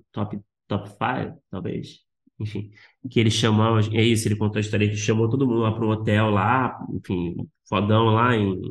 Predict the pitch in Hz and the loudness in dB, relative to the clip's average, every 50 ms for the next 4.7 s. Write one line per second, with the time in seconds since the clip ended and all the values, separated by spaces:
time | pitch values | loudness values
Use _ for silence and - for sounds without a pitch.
0 | - - 101 101 101 95 92 95 104 113 104 101 104 107 98 92 92 98 98 101 | -8 -6 -4 -2 -2 -2 0 0 0 0 -2 -4 -4 -4 -4 -4 -2 -2 -2 -2
1 | 98 95 98 - - 92 92 101 110 120 113 104 98 - - - 92 101 101 101 | -2 -4 -6 -6 -4 -4 -2 0 0 0 0 0 -2 -2 -2 -2 -2 0 2 2
2 | 101 107 - 113 107 113 110 98 98 95 92 92 98 101 98 - - 107 104 101 | 0 0 0 0 0 2 2 2 0 0 0 0 -2 -2 -2 -2 0 0 0 0
3 | 101 - - 117 113 104 98 101 98 98 95 98 107 104 104 104 101 110 120 135 | 0 0 0 2 2 2 2 2 0 0 0 -2 0 0 0 0 0 0 2 2
4 | 127 117 107 110 117 117 107 107 110 120 131 131 - | 2 2 2 2 2 2 2 0 0 -2 -2 -4 -8